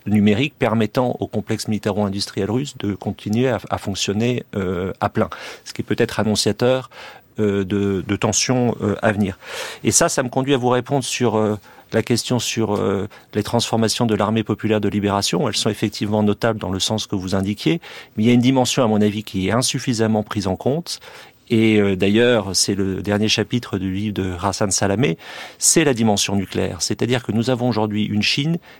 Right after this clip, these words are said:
qui produit un effort en matière nucléaire, insuffisamment an-, euh, analysé, avec, euh, selon les, les, les références que l'on peut utiliser,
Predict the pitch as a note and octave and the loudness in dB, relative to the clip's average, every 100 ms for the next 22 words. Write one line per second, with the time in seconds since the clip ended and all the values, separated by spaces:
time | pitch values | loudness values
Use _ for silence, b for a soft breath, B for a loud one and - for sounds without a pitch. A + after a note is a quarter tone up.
0 | B - - - D#3 C3+ D3+ B2+ G#2+ G#2 | B -16 -10 2 2 2 0 2 2 0
1 | - G#2+ G2 F2+ G2+ G2 G2 - F#2+ F#2+ | 2 2 2 -2 -2 -2 -2 -4 -2 -2
2 | - G2 A#2 C#3+ - _ C#3 B2+ - - | -2 0 0 -2 -6 _ -2 -2 -6 -4
3 | G2+ G2 G2 F#2 F#2 - G2+ F2+ F#2+ F#2+ | -2 0 0 0 -2 -4 -4 -4 -4 -4
4 | - G2 F#2 F#2+ F#2+ C#3+ E3+ B B B | -2 0 0 0 2 2 0 B B B
5 | - A2 G2+ C#3+ D3+ - G2+ G2 F2+ - | 0 2 4 2 0 -2 0 0 -4 -4
6 | G2 G#2 F#2+ F2+ B B B B - - | 0 0 0 -4 B B B B -12 -8
7 | - F#2+ G2 - A#2 A#2+ - G2+ G2 G#2 | -8 -4 -4 0 0 0 -2 -4 -2 -2
8 | F#2+ - G2 F#2+ A#2+ D3+ | -4 -4 -4 0 2 2